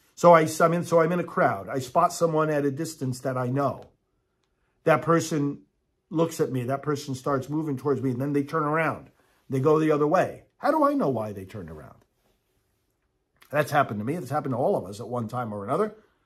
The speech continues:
Maybe they turned around because there was a, a, a cell phone in their pocket that started buzzing, and they knew they were waiting for a,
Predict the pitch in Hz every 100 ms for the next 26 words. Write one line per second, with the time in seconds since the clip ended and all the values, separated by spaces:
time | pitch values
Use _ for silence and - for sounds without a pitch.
0 | _ _ - 180 226 190 - 196 185 185
1 | 240 196 170 170 170 165 135 165 160 165
2 | 143 156 151 156 143 147 135 208 233 -
3 | 165 151 143 127 - 233 233 - 143 -
4 | 147 131 123 165 233 156 165 180 _ _
5 | - 147 151 208 190 160 151 143 202 190
6 | 151 127 143 135 127 123